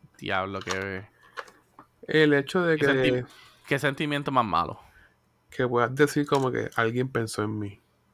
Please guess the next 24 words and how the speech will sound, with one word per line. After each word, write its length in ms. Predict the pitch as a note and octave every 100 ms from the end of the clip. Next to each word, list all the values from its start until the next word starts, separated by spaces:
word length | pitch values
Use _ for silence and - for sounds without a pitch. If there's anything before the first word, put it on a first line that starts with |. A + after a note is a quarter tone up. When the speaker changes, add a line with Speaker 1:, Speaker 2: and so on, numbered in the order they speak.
| _ _ _
Speaker 1:
Ujú. 400 | D3 C#3 B2 C#3+ F3+ _ _ _ _ _ _ _ _ _ _ -
Speaker 2:
Sí, 360 | - C3 E3
así, 440 | E3 - C3 D#3 F3+
o 240 | - B2 B2
este, 680 | A2+ - - A2+ G#2+ G2+ - - - - -
es 80 | C3+
más, 340 | D#3 D#3 -
una 260 | A#2+ A#2+ A#2+
vez, 360 | A#2+ B2 - -
ah, 40 | B2+
bueno, 320 | A2+ G#2+ G#2+ _ _ _ _ _ -
sí, 240 | - B2+
sí, 160 | B2+ B2+ C3
no, 440 | C3+ B2 B2 C3 C#3 _ _ _ _ _ _ -
yo 100 | G#2+
creo 100 | A#2+
que 180 | B2+ A#2
eso, 280 | A#2 A#2+ - _ _ _
que 100 | A2+
me 100 | A2
acuerde. 400 | G#2 G#2 G#2 G#2+ - _ _ _ _ _ _ _ _ _ _ _ _ - - - - -
Speaker 1:
Sí. 120 | - F2+ - - - - - - - - - - - - - - - - - - - - - _ _ - - - _ _ - - - - - -
Pero 220 | G2+ F#2+
ya. 200 | G#2+ B2+